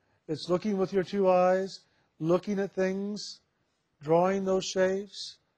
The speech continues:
drawing those designs, getting the shading. It's all about focusing outside and capturing what you see in the outer on something outside. But on the journey inside, it is truly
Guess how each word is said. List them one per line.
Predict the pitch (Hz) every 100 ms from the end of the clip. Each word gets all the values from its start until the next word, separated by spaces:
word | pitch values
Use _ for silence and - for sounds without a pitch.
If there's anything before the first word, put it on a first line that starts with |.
| _ 147
drawing | 165 175 196
those | 190 185 175
designs, | 170 175 180 185 190 185 -
getting | 156 180 196
the | 185
shading. | 180 - 185 185 190 196 190 _ _ _ _
It's | 160 175
all | 185 202
about | 190 190 180
focusing | 190 185 - - 175
outside | 160 165 - 180 185 180
and | 170 156
capturing | - 196 - 175 165
what | 170 170
you | 156
see | - 214 202
in | 170
the | 160
outer | 160 156 151 165 - _ _ _ _
on | 180 190 196
something | - 180 156 160
outside. | 156 156 - 143 135 127 _ _ _ _ _ _ _ _ _ _ _ _ _ _ _
But | 170 170
on | 202 240 233
the | 208
journey | 175 196 196 196
inside, | 185 - 156 143 139 139 151 _ _ _ _ _ _ _ _ _ _ _ _ _ _ _ _
it | 170 165
is | 165 175
truly | - - 180 175 175